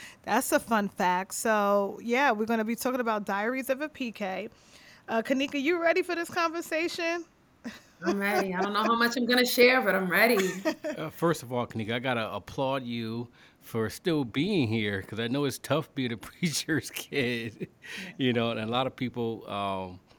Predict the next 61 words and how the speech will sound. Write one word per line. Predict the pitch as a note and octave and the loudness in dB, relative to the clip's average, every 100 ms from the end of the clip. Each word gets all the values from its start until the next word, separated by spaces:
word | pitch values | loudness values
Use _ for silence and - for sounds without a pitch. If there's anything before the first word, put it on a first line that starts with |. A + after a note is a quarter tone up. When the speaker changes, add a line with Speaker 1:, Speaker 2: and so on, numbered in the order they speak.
| _ - | _ -8
Speaker 3:
that | G#2 | 0
I've | A#2 A2 | 0 0
known | G#2+ G#2 | -2 -4
that | F#2+ | -6
are | |
preacher | F2+ A#2 G#2+ G#2 | -8 -10 -12 -10
kids, | A2+ A2+ G#2 | -8 -6 -6
they | F2+ G#2+ G#2 | -8 -6 -6
are, | F#2+ F2 E2+ | -6 -6 -4
uh, | F2 E2+ E2 E2 _ _ _ _ _ _ | -6 -6 -8 -12 _ _ _ _ _ _
they're, | F#2+ F#2+ | -10 -10
they're, | F#2 G2+ F#2+ | -8 -8 -8
they're, | G2 G#2 | -8 -6
they're | G#2+ | -6
a | G2 | -4
mess, | G2+ G#2 F#2 - - _ _ - | -4 -4 -6 -12 -16 _ _ -12
you | G#2 | -8
know, | F#2+ F#2+ F#2+ | -6 -6 -8
and | G2 F#2+ - - | -8 -8 -10 -10
I'm | G#2 A2+ | -6 -4
not | G#2+ | -4
saying | - A2+ G2+ | -6 -6 -6
that | G2+ F#2 - | -6 -8 -12
to | |
be | G2+ | -14
funny. | F2+ - G#2+ F#2+ F2+ - - - - | -14 -10 -8 -8 -10 -14 -20 -20 -14
I'm | F#2 | -12
just | F#2 - | -10 -10
saying | G#2+ G2 | -8 -8
it | F#2+ G2 | -10 -12
because | F2+ G2 F#2 E2 | -12 -10 -10 -10
there | F2+ | -12
was | E2+ | -12
so | G#2 | -12
much | G2 - | -12 -10
pressure | - A#2 - F#2 | -8 -8 -8 -8
on | F2 F2 | -8 -8
them. | E2 F2 - - - - | -10 -12 -16 -20 -20 -12
Uh, | F2 | -10
so | F2+ F#2+ | -8 -6
I | A#2+ | -6
can't, | F3 D3+ | -4 -4
I'm | C3 | -2
looking | D#3 D#3+ - | -2 -2 -4
forward | C#3+ D3+ | -2 -2
to | C3+ | -2
hearing | A2 A#2+ | -4 -4
what | A2 G#2+ | -4 -6
you | G#2 | -6
have | G2+ | -8
to | - | -10
say | - A#2+ A#2 B2+ A2+ | -10 -6 -4 -4 -6
and | F#2+ F2+ F2+ F2+ | -6 -8 -12 -12
to | G2+ | -12
encourage | F#2 - A2+ F#2+ | -10 -8 -8 -8
those | A2 G#2+ G2+ | -8 -6 -4
out | A2 A2 | -6 -6
there | A2+ A2 | -6 -6
who | G#2 | -6
may | A2 | -8
be | G2 G#2+ G#2+ | -6 -8 -8